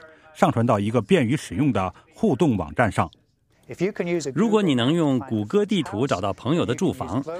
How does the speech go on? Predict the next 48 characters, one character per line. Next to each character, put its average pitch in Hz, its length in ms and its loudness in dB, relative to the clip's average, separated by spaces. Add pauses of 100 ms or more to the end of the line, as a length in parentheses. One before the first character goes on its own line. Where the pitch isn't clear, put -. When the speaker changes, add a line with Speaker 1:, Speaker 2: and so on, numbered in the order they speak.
(140)
Speaker 2:
就 226 100 4
能 147 180 2
通 175 200 0
过 127 200 2
全 135 240 0
球 143 220 2
森 220 300 0
林 156 180 2
监 202 240 0
察 143 200 0
网 85 260 -4
站 165 180 2 (140)
了 123 180 2
解 135 140 2
你 120 120 2
社 160 280 2
区 - 160 -4
的 117 100 0
森 202 220 0
林 127 120 0
情 165 220 -6
况。 113 180 -2 (460)
你 147 100 4
可 156 140 2
以 139 100 4
从 127 300 2
本 123 160 0
国 107 220 2
任 233 180 4
何 107 180 -2
地 110 160 -2
方 107 160 -2 (140)
或 165 140 0
者 117 140 0
世 190 260 -2
界 143 200 0
各 180 220 0
地 131 140 -2
监 131 240 0
察。 98 260 -4 (1800)
Speaker 1:
世 160 80 0
界 127 220 4
资 151 180 -2
源 120 220 2
研 110 140 2
究 123 100 2
所 104 220 -4
说， 104 260 0